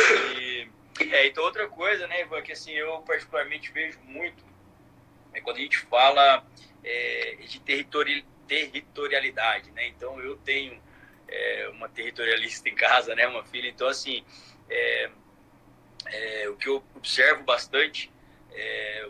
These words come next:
no, na minha, na minha linha de raciocínio, assim, né, o território. Então quando a, a, a criança, ela tem um,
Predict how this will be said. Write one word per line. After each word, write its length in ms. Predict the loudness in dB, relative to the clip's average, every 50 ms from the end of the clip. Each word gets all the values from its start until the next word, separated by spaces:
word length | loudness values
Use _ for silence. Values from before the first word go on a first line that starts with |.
| -14 -16
no, 100 | -16 -16 -16 -12 -12
na 100 | -10 -6
minha, 340 | 0 2 4 6 6 4 4
na 140 | 0 -4 -4
minha 180 | -2 0 0
linha 140 | 0 0 -2
de 80 | 0 0
raciocínio, 580 | 0 0 0 -4 -6 -6 -4 -4 -4 -4 -4 -4
assim, 240 | -4 -6 -6 -4 -2
né, 180 | -2 -2 -2 -4 -8 -14 -16 -16 -18 -20
o 40 | -14 -4
território. 540 | -2 0 0 0 0 0 0 0 0 0
Então 160 | -4 -8 -12 -12
quando 220 | -10 -4 0 0
a, 80 | 0 0
a, 340 | 0 -4 -6 -4 -2 -4
a 60 | -4 -4
criança, 600 | -4 -4 -4 -2 -2 -4 -4 -6 -8 -8 -10 -12 -16 -20 -16 -10
ela 160 | -10 -10 -8
tem 240 | -6 -6 -8 -8 -8
um, 320 | -10 -14 -14 -14 -16